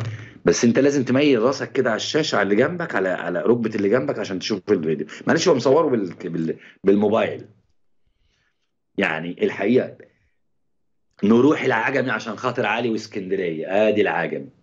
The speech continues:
البنك الأهلي في العجمي. يا جماعة الراجل قال، الراجل قال بالنص كده إنه ال-، الفروع هتبقى البنك الزراعي. إيه علاقة البنك الأهلي بالموضوع؟ طيب.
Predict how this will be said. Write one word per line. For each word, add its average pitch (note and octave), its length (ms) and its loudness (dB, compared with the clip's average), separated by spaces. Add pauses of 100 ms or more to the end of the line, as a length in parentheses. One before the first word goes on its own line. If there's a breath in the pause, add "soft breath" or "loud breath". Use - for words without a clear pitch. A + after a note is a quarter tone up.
(140)
البنك A2+ 460 2
الأهلي A2 280 2
في - 60 -6
العجمي. E2+ 280 -4 (640 loud breath)
يا A2+ 100 6
جماعة G#3 360 0
الراجل D#3+ 580 2
قال، F3 560 0 (100)
الراجل C#3+ 440 4
قال D3+ 240 2
بالنص A#2+ 580 0
كده C#3 480 0 (440 loud breath)
إنه E3 680 2
ال-، A2+ 480 4
الفروع A2+ 480 2
هتبقى B2+ 240 2
البنك C3 340 0
الزراعي. F#2+ 800 0 (1600)
إيه F#3+ 100 4
علاقة G3+ 420 -2
البنك C#3 440 0
الأهلي C#3 380 2
بالموضوع؟ G#2+ 880 0 (240)
طيب. - 320 0